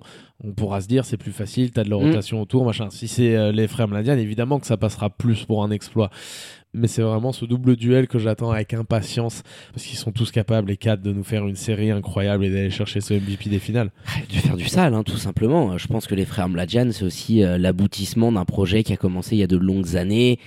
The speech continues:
Speaker 2: Euh, on va pas refaire, euh, l'histoire, on l'a très souvent mentionné, on en a entendu des vertes et des pas mûres, euh, sur le fait qu'ils allaient à Massagno en maison de retraite, que ça bossait pas, et cetera, et cetera. Mais n'empêche, ils sont là.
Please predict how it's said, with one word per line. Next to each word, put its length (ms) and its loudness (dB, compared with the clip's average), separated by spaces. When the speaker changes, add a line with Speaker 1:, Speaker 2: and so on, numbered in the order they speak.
Speaker 2:
Euh, 200 4
on 60 0
va 120 2
pas 160 0
refaire, 640 0
euh, 80 2
l'histoire, 480 0
on 60 -4
l'a 100 -6
très 200 -10
souvent 260 -4
mentionné, 480 2
on 120 -2
en 80 -4
a 60 -4
entendu 400 0
des 140 4
vertes 200 -4
et 60 -4
des 140 -6
pas 160 0
mûres, 400 2
euh, 40 -8
sur 140 -8
le 80 -4
fait 140 -6
qu'ils 260 -4
allaient 120 2
à 100 2
Massagno 600 0
en 80 -2
maison 280 -2
de 80 -4
retraite, 680 -2
que 100 -2
ça 140 0
bossait 300 0
pas, 240 0
et 40 -2
cetera, 300 -6
et 140 0
cetera. 320 -2
Mais 100 4
n'empêche, 320 0
ils 60 -8
sont 160 -8
là. 160 2